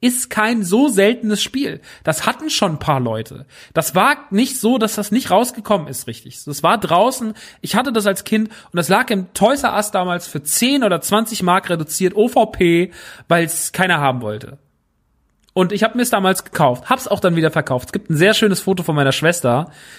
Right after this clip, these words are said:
wie sie in meinem Zimmer sitzt, auf dem Boden, und sie hält ein Illusion of Time O V P in der Hand und vor ihr liegen fünfzehn, zwanzig Videospieler vom Super Nintendo, O V P, die ich dann alle irgendwann verkauft habe. Schieß mir einer in den Kopf dafür.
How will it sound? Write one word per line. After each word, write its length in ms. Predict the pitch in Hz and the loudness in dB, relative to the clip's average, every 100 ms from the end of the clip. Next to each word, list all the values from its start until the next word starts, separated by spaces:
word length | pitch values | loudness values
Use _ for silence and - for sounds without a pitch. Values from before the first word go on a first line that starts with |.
| _ | _
wie 80 | 151 | -4
sie 380 | 139 156 156 156 _ _ _ _ _ _ _ _ _ | -2 -2 -4 -8 _ _ _ _ _ _ _ _ _
in 100 | 185 | 2
meinem 200 | 214 202 | 4 2
Zimmer 280 | 185 269 202 | 0 0 2
sitzt, 260 | 131 123 - | 0 -4 -2
auf 120 | 156 | -2
dem 120 | 165 | 2
Boden, 580 | 156 226 160 135 156 202 _ _ _ _ _ | 4 4 4 0 -4 -8 _ _ _ _ _
und 420 | 165 160 160 - - - | 0 0 0 -6 -18 -12
sie 180 | - 160 | -2 2
hält 180 | 196 | 2
ein 120 | 208 180 | 0 0
Illusion 320 | 160 240 208 | 2 2 2
of 100 | 156 | -2
Time 300 | - 190 185 | 0 0 0
O 40 | |
V 140 | 151 160 | 0 0
P 180 | - | 2
in 100 | 196 | 0
der 120 | 139 123 | 2 2
Hand 160 | 135 | 0
und 80 | 135 | -4
vor 180 | - 214 | 0 2
ihr 60 | |
liegen 260 | 185 170 156 | 2 2 0
fünfzehn, 380 | - 226 - 175 | 0 0 2 0
zwanzig 380 | 175 170 - - | 2 0 -2 -2
Videospieler 560 | 196 156 - 143 135 | 2 2 2 0 0
vom 200 | 135 147 | 2 0
Super 200 | 143 202 | 2 2
Nintendo, 560 | 139 127 131 127 139 147 - - | 0 0 0 2 2 -2 -14 -10
O 100 | - | -4
V 140 | 170 180 | 0 0
P, 200 | - 170 | 2 0
die 60 | |
ich 60 | 147 | 2
dann 140 | 147 | 0
alle 140 | 131 147 | 2 2
irgendwann 240 | 143 135 | 2 0
verkauft 420 | 131 123 120 - | -2 -2 -4 -4
habe. 260 | 117 117 123 - _ 151 151 - 175 175 _ _ 240 - | -8 -6 -10 -14 _ -14 -14 -18 -20 -20 _ _ _ -14
Schieß 800 | 165 - - - - - 196 202 | -4 -4 -2 -6 -2 0 2 4
mir 100 | 190 | 4
einer 140 | 156 | 4
in 60 | 147 | 4
den 100 | 139 | 2
Kopf 180 | 143 - | 0 -4
dafür. 420 | 127 - 127 123 | -6 -8 -10 -12